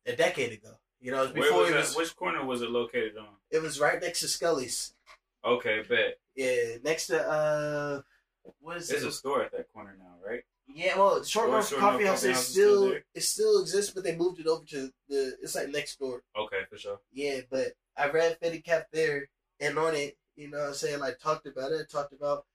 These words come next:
Speaker 1: how I got there, saying, you know, "Have you ever been hated or discriminated against?" I have.
Speaker 2: Mm-hmm.
Speaker 1: I've been protested and demonstrated against. And then, like,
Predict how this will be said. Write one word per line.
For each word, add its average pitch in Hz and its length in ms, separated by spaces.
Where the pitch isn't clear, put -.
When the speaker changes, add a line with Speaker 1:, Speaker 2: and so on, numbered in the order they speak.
Speaker 1:
how - 200
I 165 160
got 151 360
there, 170 320
saying, 139 300
you - 80
know, - 140
"Have 131 260
you 139 100
ever 143 140
been 143 160
hated 156 320
or 156 120
discriminated 175 720
against?" 196 340
I - 100
have. 170 420
Speaker 2:
Mm-hmm. - 520
Speaker 1:
I've - 60
been 151 160
protested 165 540
and 170 100
demonstrated 175 600
against. 156 500
And 131 140
then, 147 300
like, 127 300